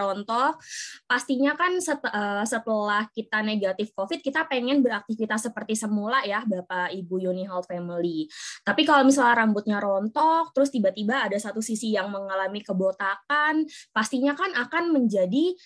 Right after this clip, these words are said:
suatu hal yang membuat seseorang tersebut mengalami stres dan juga pasti menjadi kurang percaya diri.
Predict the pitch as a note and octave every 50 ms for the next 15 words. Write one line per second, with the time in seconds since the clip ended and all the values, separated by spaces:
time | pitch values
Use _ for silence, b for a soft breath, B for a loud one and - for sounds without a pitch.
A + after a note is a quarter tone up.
0 | B B B - - C4 B3 B3 - B3 A#3+ A3+ - C#4+ D4 D4+ D#4 C#4+ C4+ C#4
1 | C#4+ C#4 C4+ C4 A#3 G3 G3 F#3+ F#3+ G3+ A3+ C4 - - _ _ - - A3+ A3
2 | - - G3 G#3 G3+ G3+ G#3 G#3+ G#3 G#3+ - G#3 G3 F#3+ A#3+ C4+ C#4 - A#3 A3
3 | G#3 G3+ F#3+ F#3+ F#3 F#3 G#3+ A#3+ A#3+ C4 - - - G#3 G3+ F#3+ D#3+ E3 - -
4 | - _ B B B B B B G3+ G3+ G3+ A3+ G#3 G#3 F#3 B3 C4+ C4 A3 A3+
5 | - - C#4 C4 B3 A3 F#3 F3+ F3+ G#3 A3 - G#3+ G3+ F#3+ G3+ A3 G3 G#3+ -
6 | G3 F3+ F3 F3+ F3 E3+ E3 E3 D#3+ D#3+ D#3+ F3 F3 D#3+ D3 C#3 F#2+ F2+